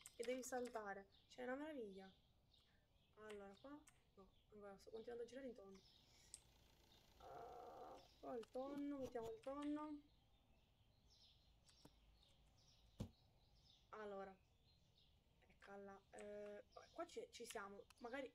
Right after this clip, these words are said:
dolce, allora facciamo così, dolci, dolci,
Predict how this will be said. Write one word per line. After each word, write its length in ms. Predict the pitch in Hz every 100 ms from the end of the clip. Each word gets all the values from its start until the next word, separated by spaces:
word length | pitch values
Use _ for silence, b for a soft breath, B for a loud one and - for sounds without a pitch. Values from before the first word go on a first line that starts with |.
| -
dolce, 480 | 214 196 196 - 214
allora 280 | 208 196 196
facciamo 280 | - 262
così, 280 | 254 - 190 190 - - - - -
dolci, 460 | 220 202 196 - - - - - - -
dolci, 580 | 285 240 202 202 -